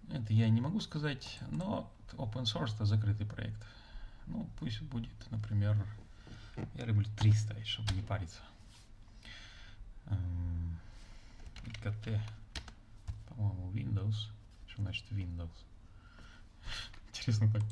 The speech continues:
Windows. What does it mean?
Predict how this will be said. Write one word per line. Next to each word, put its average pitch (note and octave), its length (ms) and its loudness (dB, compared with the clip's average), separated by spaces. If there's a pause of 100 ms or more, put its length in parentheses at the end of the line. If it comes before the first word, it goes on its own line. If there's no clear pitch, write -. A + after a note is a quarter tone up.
(260)
Windows. G#2+ 420 10 (1000)
What G2+ 160 2
does G2 200 4
it G2 160 0
mean? G#2 280 10